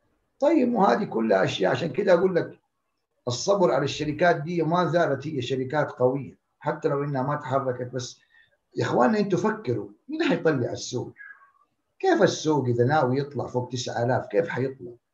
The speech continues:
إذا ما يتحرك بحري، ما يتحرك زين، ما يتحرك مراعي، ما يتحرك اتصالات،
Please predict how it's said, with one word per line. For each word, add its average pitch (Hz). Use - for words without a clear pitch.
إذا 180
ما 170
يتحرك 117
بحري، 95
ما 110
يتحرك 95
زين، 101
ما 92
يتحرك 95
مراعي، 104
ما 87
يتحرك 95
اتصالات، -